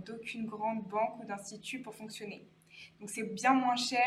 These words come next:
et plus rapide, c'est équitable et transparent, mais c'est également un risque d'investir dedans car c'est extrêmement volatile. Euh, ça repose sur la blockchain. C'est une,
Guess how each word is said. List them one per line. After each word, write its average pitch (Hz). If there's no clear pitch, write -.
et 208
plus 208
rapide, 240
c'est -
équitable 247
et 220
transparent, 208
mais 233
c'est 226
également 226
un 208
risque 247
d'investir 202
dedans 214
car 220
c'est -
extrêmement 226
volatile. 190
Euh, 185
ça 247
repose 240
sur -
la 233
blockchain. 208
C'est -
une, 220